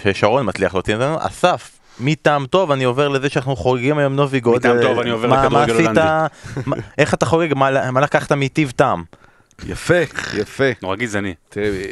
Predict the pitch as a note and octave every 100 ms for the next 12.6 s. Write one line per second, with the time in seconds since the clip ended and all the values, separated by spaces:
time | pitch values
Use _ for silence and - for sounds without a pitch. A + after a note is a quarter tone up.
0 | - - A2+ G2 F#2+ F#2+ - F2+ F2+ G2
1 | - A2 A2 B2 A2+ G#2 G2 G2 F#2+ -
2 | F#2 G#2 G#2+ G#2+ G#2+ - G#2+ A2 F#2+ -
3 | - G#2 F#2 A#2 - F#2+ F2 E2 E2 -
4 | E2 E2 E2 F2 E2+ F2 F2 G2+ G2 F#2+
5 | F#2+ F#2+ - E2+ - F2+ F2 E2+ F#2 B2+
6 | - - - - A2+ A2+ C#3 B2 F#2+ F#2+
7 | G2 F#2 G2 F#2+ F#2+ G#2 B2+ B2 B2 -
8 | - C#3+ C3+ D#3 - A#2 G#2+ A2 E2+ D#2+
9 | - - - - - - - - _ _
10 | - F#3+ G#3+ - D#3+ E3 B2 A#2 A2+ -
11 | A#2+ A#2 B2+ D#3 F3 D3+ C3 D3+ F3+ G#3+
12 | B3 C4 - B2 G#2+ -